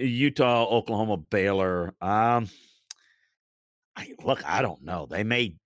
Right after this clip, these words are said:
they, they might drop Baylor from seven to,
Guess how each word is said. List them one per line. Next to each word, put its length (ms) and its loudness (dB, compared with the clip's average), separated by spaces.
they, 320 -2
they 160 2
might 400 -2
drop 320 -10
Baylor 400 -2
from 280 -16
seven 580 -2
to, 300 -8